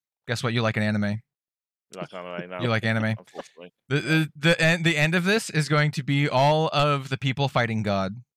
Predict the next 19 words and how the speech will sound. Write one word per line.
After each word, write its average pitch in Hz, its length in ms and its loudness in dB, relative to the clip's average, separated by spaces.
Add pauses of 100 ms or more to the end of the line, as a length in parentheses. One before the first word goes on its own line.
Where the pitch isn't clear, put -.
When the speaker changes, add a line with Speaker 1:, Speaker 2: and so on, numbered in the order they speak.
(420)
Speaker 1:
like 110 160 -2
all 107 140 2
animes. 95 460 -2 (1040)
Like, 123 360 0 (760)
Speaker 2:
Yeah. 143 80 -4
Speaker 1:
like, 143 200 2
it's 160 180 0
gonna 170 220 2
be, 147 220 2
like, 127 180 2 (120)
Dash 123 540 2
and 110 180 -4
Dorinthia 127 880 0 (300)
and 104 360 -2
Benji, 123 720 0 (240)
and 107 120 -4
they're 101 120 -2
fighting 117 680 0 (560)
God, 90 320 -2